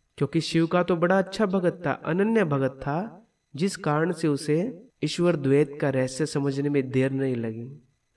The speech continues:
वो जान गए, जो शिव है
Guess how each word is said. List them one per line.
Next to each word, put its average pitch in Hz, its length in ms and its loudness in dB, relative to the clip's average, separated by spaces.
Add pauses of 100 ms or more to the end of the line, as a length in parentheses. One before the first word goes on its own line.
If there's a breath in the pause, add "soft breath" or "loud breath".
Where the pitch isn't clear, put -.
(200)
वो 190 120 6
जान 160 380 4
गए, 147 440 2 (320)
जो 147 220 4
शिव 180 340 4
है 208 500 0